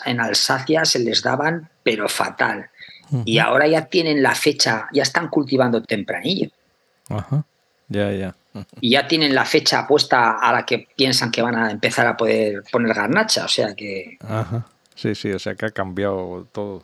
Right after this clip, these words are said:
Speaker 2: Ujú, ujú. Eh, cuando, cuando abres, eh, cuando,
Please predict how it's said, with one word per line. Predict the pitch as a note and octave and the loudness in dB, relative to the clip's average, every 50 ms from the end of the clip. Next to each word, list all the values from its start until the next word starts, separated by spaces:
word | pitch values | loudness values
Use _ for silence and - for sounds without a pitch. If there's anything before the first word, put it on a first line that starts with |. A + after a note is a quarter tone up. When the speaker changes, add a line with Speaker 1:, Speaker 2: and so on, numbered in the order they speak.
| _ _ A2 | _ _ -8
Speaker 2:
Ujú, | G#2+ G2+ F#2+ G#2+ G2+ | -8 -8 -6 -8 -8
ujú. | F#2 G2 G2 G2 - _ _ _ _ _ _ G2+ F#2 - E3+ _ _ _ _ _ _ - _ _ _ - - - - - - - _ _ | -8 -8 -10 -12 -14 _ _ _ _ _ _ -18 -18 -18 -20 _ _ _ _ _ _ -20 _ _ _ -20 -20 -20 -20 -20 -20 -20 _ _
Eh, | - B2 A#2 A#2 A2+ A2+ A2+ A2 G#2+ G#2+ G#2+ - - _ _ _ _ _ _ _ _ _ - | -2 0 2 2 2 2 2 2 0 -2 -4 -6 -14 _ _ _ _ _ _ _ _ _ -2
cuando, | - B2+ A#2+ A#2+ A#2+ A2 A#2+ A#2 A#2 A#2 A2+ A2+ - - | 2 4 4 4 4 2 4 4 6 6 4 2 0 0
cuando | - C3+ B2+ B2 A#2+ A#2 A#2+ C3 | 2 4 4 4 6 6 6 8
abres, | D3 F3 G3 F#3+ F3+ D#3+ - - - | 8 6 4 2 0 0 0 -2 -2
eh, | E3+ D#3+ D3+ | -2 -2 0
cuando, | C#3 C3+ B2+ A#2+ A#2+ A#2 | -2 -2 0 0 0 0